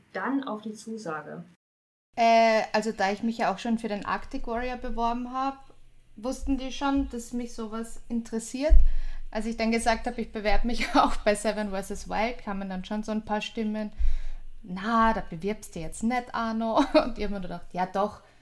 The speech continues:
Speaker 2: ich bewerbe mich, weil es sind eh so viele, die Wahrscheinlichkeit, dass ich genommen werde, ist eh so gering.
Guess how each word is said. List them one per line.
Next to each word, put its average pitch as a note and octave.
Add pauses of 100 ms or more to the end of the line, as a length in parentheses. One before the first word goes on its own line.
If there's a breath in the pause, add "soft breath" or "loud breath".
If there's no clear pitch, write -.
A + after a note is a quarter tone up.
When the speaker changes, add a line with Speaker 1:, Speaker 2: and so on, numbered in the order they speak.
(240 soft breath)
Speaker 2:
ich -
bewerbe B3+
mich, D4+
weil A#3
es A3+
sind A#3
eh B3
so B3+
viele, A#3+
die G#3+
Wahrscheinlichkeit, C4
dass A#3
ich A#3+
genommen A3+
werde, A#3
ist A3+
eh C4+
so D4
gering. C4+